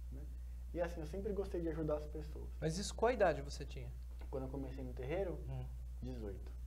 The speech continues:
Speaker 2: Dezoito anos.
Speaker 1: Eu tô com vinte e nove.
Speaker 2: Mas engraçado, por que que você fala que ficava com receio de ir no terreiro e quando era moleque não saía do, na festa de erê, você tava sempre lá querendo pegar doce e tudo?
Speaker 1: Ah, porque é bom doce, né?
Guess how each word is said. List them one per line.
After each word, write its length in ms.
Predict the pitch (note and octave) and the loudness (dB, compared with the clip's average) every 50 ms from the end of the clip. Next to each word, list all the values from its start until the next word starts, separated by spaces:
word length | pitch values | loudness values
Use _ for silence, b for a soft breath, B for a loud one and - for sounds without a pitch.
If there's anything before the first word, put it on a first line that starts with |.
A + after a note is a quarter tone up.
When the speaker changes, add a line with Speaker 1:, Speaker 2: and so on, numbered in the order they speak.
| - - - - - - - | -6 -6 -6 -6 -6 -6 -4
Speaker 2:
Dezoito 400 | B2 A2+ B2+ C#3+ D3+ D3 D3+ C#3+ | -2 0 2 2 2 2 0 -2
anos. 280 | C#3+ C#3+ C3+ B2 A2+ - | -2 -2 -2 -2 -4 -4
Speaker 1:
Eu 120 | - - | -6 -6
tô 120 | - - - | -6 -6 -6
com 180 | - - A#2 G#2+ | -6 -6 -6 -6
vinte 260 | - - - - - | -6 -6 -6 -6 -6
e 80 | - | -4
nove. 300 | - - - - - - | -4 -4 -4 -4 -4 0
Speaker 2:
Mas 180 | - - E4+ E4+ | 2 4 6 8
engraçado, 680 | F#4 F4+ F4 E4+ D4+ C#4 - - - G3 F#3+ G3 G#3 B3 - B3 A3+ - - - - - - - - - - - - - - - | 8 12 12 12 12 12 12 12 12 12 12 12 12 12 10 10 4 0 -2 -6 -6 -4 -4 -4 -4 -4 -4 -6 -6 -6 10 12
por 160 | F4 F#4 E4+ | 12 12 12
que 180 | F4 F4+ F#4 G4+ | 12 12 12 12
que 180 | - - G4+ - - - - - - - - - | 10 6 0 0 -4 -8 -8 -8 -8 -8 -4 6
você 320 | G3 A3+ B3+ B3 - - - | 12 12 12 12 12 12 12
fala 460 | - - - A3+ A#3 A#3+ A#3+ B3 A3 | 12 12 12 12 12 12 12 12 12
que 160 | - - G#3+ | 10 4 -2
ficava 320 | - - - A3+ A3+ A3+ | 4 12 12 12 12 12
com 140 | A3 A3 A3+ | 12 8 8
receio 380 | A3 G#3+ G3+ F#3+ - A#3 A#3+ D#3+ | 8 8 6 6 6 4 4 4
de 80 | D#3+ A#3 | 4 2
ir 40 | A#3 | 6
no 120 | A3+ A3 | 6 6
terreiro 340 | - G#3+ G#3 F#3 G#3+ A#3 B3 | 8 8 8 12 12 12 10
e 40 | C#4 | 10
quando 220 | - C#4 C#4 C4 | 10 10 12 12
era 140 | C4+ C4+ C4 | 12 12 12
moleque 320 | B3 A3+ G#3+ A3+ A#3+ B3 C4+ | 12 12 12 12 12 12 8
não 80 | C#4+ | 2
saía 340 | - - C#4 A#3+ A#3+ B3+ B3+ | 8 10 12 12 12 12 12
do, 180 | B3+ B3 A#3 A3+ B B B B B B | 12 12 4 2 B B B B B B
na 160 | - F#3+ G#3 | 10 10 10
festa 320 | G#3 - A3+ A#3 A#3 B3+ | 12 12 10 12 12 10
de 120 | A3+ G#3+ A3+ | 12 12 12
erê, 200 | A3 G#3+ A3 A#3+ | 12 12 12 12
você 220 | B3 - - D4 | 12 12 8 10
tava 220 | D4 - - A#3+ | 10 10 10 10
sempre 280 | A#3+ - B3+ C4+ - - | 8 8 6 6 6 8
lá 160 | A3+ A3+ F#3+ | 10 10 10
querendo 300 | F3 - F#3+ F#3+ F#3+ F#3 | 12 12 12 12 12 12
pegar 240 | - G3 F3+ F3+ F3 | 12 12 12 12 12
doce 320 | E3+ E3 F3+ F#3 F3+ F#3 | 12 12 12 12 12 10
e 40 | G3 | 4
tudo? 300 | F3 - F#3+ E3 C3+ B2+ - | 8 10 10 10 10 8 0
Speaker 1:
Ah, 140 | - - C3+ | -2 -4 -4
porque 200 | - - - - | -4 -6 -2 0
é 60 | F#3+ | 2
bom 200 | G3 G3 A3 B3 B3+ | 6 8 8 8 10
doce, 320 | G3+ G3+ A3 B3 - B3 | 10 10 10 10 10 8
né? 200 | G#3 F#3+ F#3+ - | 10 10 10 10